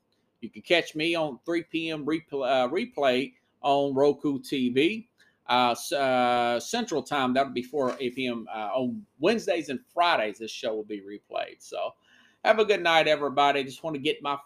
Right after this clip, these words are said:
final announcements in. I will see you, uh, otherwise on my show,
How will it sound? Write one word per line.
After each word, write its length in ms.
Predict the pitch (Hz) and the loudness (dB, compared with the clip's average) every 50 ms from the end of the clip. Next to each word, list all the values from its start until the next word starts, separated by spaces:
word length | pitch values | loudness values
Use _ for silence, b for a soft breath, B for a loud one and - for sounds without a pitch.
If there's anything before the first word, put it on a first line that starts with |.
| _ | _
final 400 | - 139 147 151 156 160 156 165 | -2 0 0 0 0 -2 -4 -4
announcements 680 | 165 151 139 139 139 127 131 - 131 120 113 - - 123 | -4 -2 -2 -2 -2 -4 -6 -8 -10 -10 -10 -10 -8 -8
in. 440 | 120 117 120 120 120 117 117 127 - _ _ _ - - _ - - _ - - | -6 -6 -6 -6 -8 -8 -10 -14 -16 _ _ _ -20 -20 _ -20 -20 _ -6 -4
I 80 | 123 | -4
will 140 | 120 120 120 | -2 -2 -4
see 380 | - - - - 175 185 190 180 | -6 -8 -8 -2 -2 -2 -2 -2
you, 680 | 156 151 139 135 135 135 139 151 165 190 208 202 - b b b b b b - | -4 -4 -2 -2 0 0 0 0 0 0 -2 -6 -12 b b b b b b -2
uh, 460 | 135 131 131 131 131 131 135 127 - - | 2 2 4 4 4 4 2 0 0 2
otherwise 520 | 196 254 302 311 233 190 170 160 156 156 | 2 4 4 4 2 4 4 4 4 2
on 120 | 165 160 190 | 0 -2 -2
my 140 | 240 277 262 | -2 -2 -2
show, 520 | - - 190 160 156 143 147 156 151 | -2 0 0 2 2 2 2 0 -2